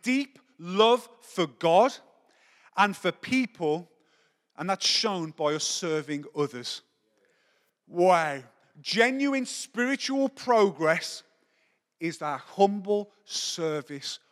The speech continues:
of others. And as we serve others, we in turn are served, and we all are changed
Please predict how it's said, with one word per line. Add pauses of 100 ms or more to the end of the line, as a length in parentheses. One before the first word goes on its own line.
(300)
of (100)
others. (180)
And
as
we
serve
others, (260)
we
in
turn
are
served, (220)
and
we
all (220)
are
changed